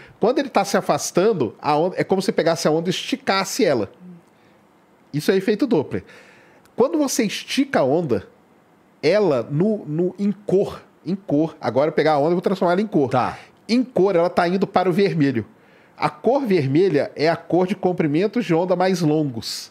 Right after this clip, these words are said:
Speaker 2: Tá.
Speaker 1: mais esticados.
Speaker 2: Tá.
Speaker 1: O universo, ele não tá parado. O universo tá expandindo a uma grande velocidade. Então, a coisa que tá muito longe,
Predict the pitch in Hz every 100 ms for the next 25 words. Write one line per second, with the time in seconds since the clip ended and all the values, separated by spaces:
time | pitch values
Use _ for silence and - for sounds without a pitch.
0 | _ 117 127 143 160 - - - 113 104
1 | - - - 104 92 82 - _ _ 196
2 | 269 262 160 131 175 147 - 139 170 196
3 | 180 175 139 127 107 - - 127 143 139
4 | 165 - 165 - - 226 143 135 110 -
5 | _ - _ 117 135 165 - 185 285 196
6 | 151 147 - 117 101 - - _ - -
7 | - - - 131 214 247 - 190 185 190
8 | - 180 156 160 294 330 240 170 165 131